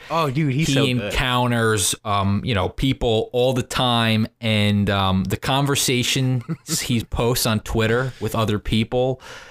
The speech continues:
Speaker 2: um, are just hysterical. So go give him a follow.
Speaker 1: Yeah. Uh,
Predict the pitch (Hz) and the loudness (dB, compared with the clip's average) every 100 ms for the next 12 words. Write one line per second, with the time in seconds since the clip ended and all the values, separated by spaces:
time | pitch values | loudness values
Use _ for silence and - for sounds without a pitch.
0 | - _ - 98 95 90 87 85 _ _ | -20 _ -6 -2 2 2 0 -2 _ _
1 | - 101 113 110 - - 117 - - 110 | -4 -2 0 0 -4 -4 -2 -2 0 0
2 | 107 - 110 101 90 - _ _ _ _ | 0 -2 0 0 -2 -10 _ _ _ _
3 | - 107 98 98 95 92 85 - _ _ | -4 0 2 2 2 0 -2 -10 _ _
4 | _ 120 123 123 127 113 143 107 78 - | _ -2 0 0 0 0 0 0 -2 -6
5 | - _ _ _ - - 65 64 - _ | -14 _ _ _ -20 -20 -20 -20 -20 _
6 | _ _ _ _ _ 117 | _ _ _ _ _ -8